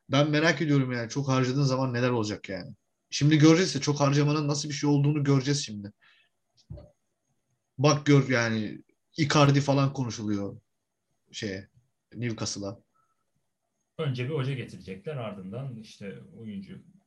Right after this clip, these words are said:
Speaker 1: Ve hoca vizyonu da Fonseca'ymış.
Speaker 2: Ha, Fonseca,
Speaker 1: Fonseca.
Speaker 2: Fonseca'yı da anlamadım yani.
Speaker 1: Fonseca. Olamazsın Burakan. Kolay değil oralardan çıkmak.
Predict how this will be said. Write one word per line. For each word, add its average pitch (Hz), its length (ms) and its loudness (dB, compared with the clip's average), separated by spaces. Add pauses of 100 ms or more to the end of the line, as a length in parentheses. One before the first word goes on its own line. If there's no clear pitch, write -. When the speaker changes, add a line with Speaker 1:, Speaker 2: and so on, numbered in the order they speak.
(220)
Speaker 1:
Ve 147 140 2
hoca 156 500 4
vizyonu 180 400 2
da 185 200 2
Fonseca'ymış. 156 800 2
Speaker 2:
Ha, 127 120 0
Fonseca, 135 300 2
Speaker 1:
Fonseca. 135 380 2
Speaker 2:
Fonseca'yı 131 500 0
da 127 120 0
anlamadım 113 480 -6
yani. 113 440 -10 (600)
Speaker 1:
Fonseca. 127 720 -2 (2250)
Olamazsın 135 600 0
Burakan. 113 360 -8 (360)
Kolay 143 340 4
değil 175 180 4
oralardan 131 480 2
çıkmak. - 520 -14